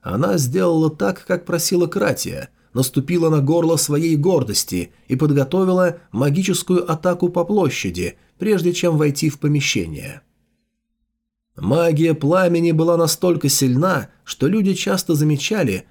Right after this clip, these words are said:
что ни одна другая стихия не может сравниться с ней в плане чистой разрушительной силы. Эта разрушительная сила, а также стремление огня поджигать все вокруг, чтобы гореть еще дольше,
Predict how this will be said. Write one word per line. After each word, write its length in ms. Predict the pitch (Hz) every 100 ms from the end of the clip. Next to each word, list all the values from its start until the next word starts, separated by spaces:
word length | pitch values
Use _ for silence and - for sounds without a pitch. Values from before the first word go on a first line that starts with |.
| _
что 240 | - 202
ни 100 | 190
одна 340 | 185 160 185 185
другая 440 | 156 156 180 175
стихия 720 | 131 - 127 - 202 98 - - -
не 160 | 208 220
может 320 | 196 185 185
сравниться 580 | - 175 190 185 - 147
с 140 | -
ней 200 | 190 196
в 140 | -
плане 560 | 127 185 190 185 180 180 _ -
чистой 680 | 190 196 - 185 185 170 -
разрушительной 840 | 214 180 175 160 165 156 147 147 135
силы. 600 | - 123 85 71 - - _ _ _ _ -
Эта 420 | 87 120 131 127
разрушительная 800 | 123 123 127 151 143 127 123 120
сила, 540 | - 170 131 - - _ _
а 120 | - 147
также 380 | 185 175 170
стремление 640 | 170 170 170 165 180 170 165
огня 460 | 160 139 147 180
поджигать 580 | - 143 127 131 175 143
все 220 | - 165
вокруг, 460 | 120 101 104 98 - _ -
чтобы 280 | - 196 180
гореть 380 | 180 180 175 160
еще 240 | 151 175
дольше, 600 | 165 120 - - -